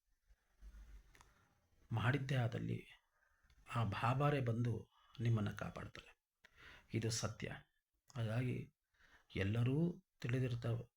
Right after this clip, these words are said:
ತಿಳಿಯಬೇಕಾಗಿರ್ತಕ್ಕಂಥದ್ದು ಈ ಬಾಬಾಜಿ ಅವರ ಬಗ್ಗೆ. ತಿಳಿದು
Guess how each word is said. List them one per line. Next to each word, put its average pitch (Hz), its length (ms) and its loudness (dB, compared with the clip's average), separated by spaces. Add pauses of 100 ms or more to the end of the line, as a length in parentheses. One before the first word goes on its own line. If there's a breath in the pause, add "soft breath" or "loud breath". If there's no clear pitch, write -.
(100)
ತಿಳಿಯಬೇಕಾಗಿರ್ತಕ್ಕಂಥದ್ದು 117 1500 0 (100)
ಈ 123 60 0
ಬಾಬಾಜಿ 107 460 0
ಅವರ 92 160 -2
ಬಗ್ಗೆ. - 420 -10 (880 loud breath)
ತಿಳಿದು 143 580 2